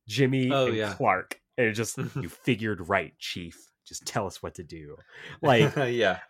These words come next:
Speaker 1: I,
Speaker 2: It's like the
Speaker 1: I
Speaker 2: Untouchables.
Speaker 1: Yes! That's exactly what I heard is the theme. And I was just like,
Speaker 2: <laughs>
Speaker 1: "This is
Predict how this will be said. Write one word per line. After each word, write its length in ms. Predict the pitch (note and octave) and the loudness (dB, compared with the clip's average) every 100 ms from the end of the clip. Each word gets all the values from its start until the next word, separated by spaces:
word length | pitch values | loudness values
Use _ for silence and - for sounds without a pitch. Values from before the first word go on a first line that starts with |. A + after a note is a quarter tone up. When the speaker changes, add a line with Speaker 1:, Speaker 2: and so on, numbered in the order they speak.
| - | 2
Speaker 1:
I, 140 | C#3+ | 6
Speaker 2:
It's 120 | F3+ E3+ | 6 6
like 140 | D3+ | 4
the 100 | C#3+ | 6
Speaker 1:
I 100 | C3+ | 2
Speaker 2:
Untouchables. 640 | C3+ B2+ - F#2+ F2 F2 - F3+ | 4 0 0 -4 -6 -6 -10 0
Speaker 1:
Yes! 720 | C4 B3+ - - - - - | 6 8 8 6 0 0 -2
That's 200 | D#3 E3 E3+ | 0 0 0
exactly 680 | C3 B2 C#3+ E3 C#3+ E3 | -2 0 4 4 2 0
what 220 | D3+ C3+ | 0 2
I 160 | B2+ B2 | 4 4
heard 560 | A2+ A#2 G#2 F#2+ F#2 G2 _ _ _ | 2 -2 0 -4 -8 -14 _ _ _
is 120 | C3+ A#2+ | -4 0
the 100 | B2+ | -2
theme. 580 | - B2+ A#2+ A2+ G2 G#2 | 0 0 2 2 0 -4
And 140 | B2+ B2 | 0 2
I 80 | A#2+ | 4
was 140 | A#2+ | 2
just 180 | B2+ - | 0 2
like, 120 | A2+ | 2
Speaker 2:
<laughs> 220 | A2+ G#2 | 2 0
Speaker 1:
"This 260 | D3+ E3+ - | 2 2 4
is 640 | C#3+ A2 F#2+ F2+ G2 - | 4 6 2 -2 -8 -14